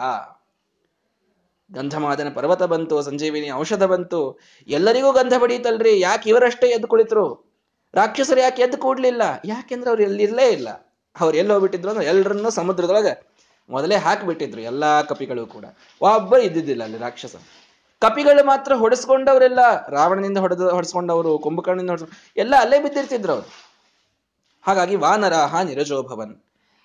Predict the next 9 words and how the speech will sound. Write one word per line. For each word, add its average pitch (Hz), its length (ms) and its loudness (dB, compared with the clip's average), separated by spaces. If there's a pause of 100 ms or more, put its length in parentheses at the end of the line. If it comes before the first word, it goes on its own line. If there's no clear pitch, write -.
(120)
ಈ 120 100 -16
ಎರಡನೇ 180 360 -4
ಸಲ 190 160 -4
ಗಂಧಮಾದನ 151 500 -6
ಪರ್ವತದ 123 360 -12
ಬಂದಾಗ 143 420 -4 (500)
ಎಲ್ಲಾ 190 600 4
ವಾನರರು 170 580 0
ಕೂಡ 190 220 -2